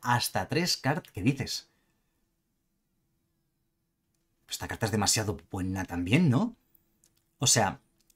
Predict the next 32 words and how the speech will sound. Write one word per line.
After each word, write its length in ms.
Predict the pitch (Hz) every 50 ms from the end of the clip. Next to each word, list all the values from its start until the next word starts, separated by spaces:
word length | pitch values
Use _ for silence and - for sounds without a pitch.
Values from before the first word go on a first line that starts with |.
| _
y 220 | - 147 139 139 135
lo 120 | 127 127
digo 180 | 127 151 196 160
también 280 | 151 160 190 202 -
por 220 | - - 113 107 -
comparación. 800 | - 98 92 - 98 92 87 - - 113 98 92 92 - 110 127
Revisemos, 880 | 131 120 120 117 120 117 - - 170 175 180 180 180 175 170 139 -
eh, 640 | 156 147 143 139 135 135 131 127 123 120 117 117 113 -
cartas 300 | 135 139 135 143 127 -
que 80 | -
ha 40 | 120
habido 180 | 113 127 117 117
en 80 | 110
estándar 380 | 104 - - 120 120 123 127 120
en 60 | 107
los 120 | 104 -
últimos 300 | 113 107 - 113 107 -
cinco 320 | - 110 110 104 104 98 90
años. 380 | 85 85 82 82 - - - _ _ _ _ _ _
Ha 140 | - 127 135
habido 260 | 135 127 120 107 107
un 180 | 117 135 135 -
par 160 | 156 151 143
de 140 | 120 113 -
cartas 400 | 127 127 131 - 175 135 117 107
de 80 | 104
este 180 | 104 - - 104
estilo 240 | - - 160 165 156
y 60 | 131
se 80 | -
han 80 | 117 107
jugado. 400 | - - 92 110 117 90 85 -